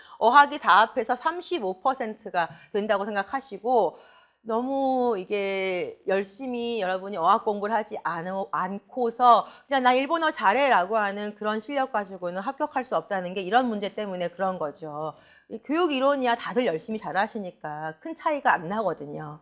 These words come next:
자, 그렇게 해서 작년에 나왔던 것들은 이런 것들이 나왔다라는 걸 보여드리고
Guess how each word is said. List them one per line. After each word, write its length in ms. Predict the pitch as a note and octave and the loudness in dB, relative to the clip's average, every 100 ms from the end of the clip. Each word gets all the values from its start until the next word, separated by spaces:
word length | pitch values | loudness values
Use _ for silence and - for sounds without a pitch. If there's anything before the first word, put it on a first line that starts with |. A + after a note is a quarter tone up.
| _ _ _ _ _ _ _ _ _ _ _ _ _ F3+ | _ _ _ _ _ _ _ _ _ _ _ _ _ -8
자, 200 | E3+ E3 | -6 -2
그렇게 340 | G#3+ G#3+ - | -2 -2 -2
해서 160 | A3 A#3 | -4 -4
작년에 360 | G#3+ B3 E4 | -4 -2 0
나왔던 440 | D4+ G#3 A3 A3+ A#3 | 4 6 6 4 0
것들은 380 | G#3+ - A#3+ A#3 | 0 -2 -4 0
이런 180 | A#3 | 2
것들이 300 | B3 A3+ A3 | 2 -2 -4
나왔다라는 640 | G#3+ E3 E3+ A3+ A#3+ F#3+ F#3+ | -2 0 2 4 4 4 -2
걸 100 | G3+ | -6
보여드리고 960 | F#3+ G3 G3 F#3+ F3+ F3+ D4 E4 F#4+ | -2 -2 -2 -6 -10 -8 -2 0 0